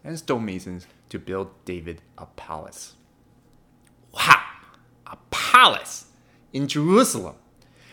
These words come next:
Remember, Saul's palace was still in northern Israel, and that's completely kaput now. So David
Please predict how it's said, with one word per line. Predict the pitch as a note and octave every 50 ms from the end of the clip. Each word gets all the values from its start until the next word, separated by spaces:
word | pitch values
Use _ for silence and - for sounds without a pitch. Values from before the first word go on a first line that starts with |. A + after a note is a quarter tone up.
| - - -
Remember, | D3 E3+ G3 G3+ E3 - - - -
Saul's | - - - - - F3+ G#3 C4 C#4 C#4+ -
palace | - - F#2+ F2+ E2+ F2 F2+ F#2 - -
was | G#2+ G#2 G2+ G2+
still | - - - - C#3+ D3 D3
in | - A2+ G#2+ F#2+ F#2+ F#2 G2
northern | G2+ G2+ G#2+ A2 G#2+ A2 G#2 -
Israel, | - G2+ F#2 - F#2+ F#2 G2 - -
and | F#2 F2+ F2+ F2+
that's | G2 G#2 G#2+
completely | - - - F#2+ F2 E2+ - - - A2 A2 - - G2+ G2+ G2 G2 F#2+ F2+ - - _ _ _ _ _ _ _ _ _ _ _ _ _ _ _ _ _
kaput | - - G2+ - - A2 G2 - -
now. | - - - - _ _ _ _ _ _ _ _ _ _ _ _ _ _ _
So | - - B2 A2+
David | G#2+ - - E3 G3+ B3+ C#4 G#3 F3+ - G3 G#2 A2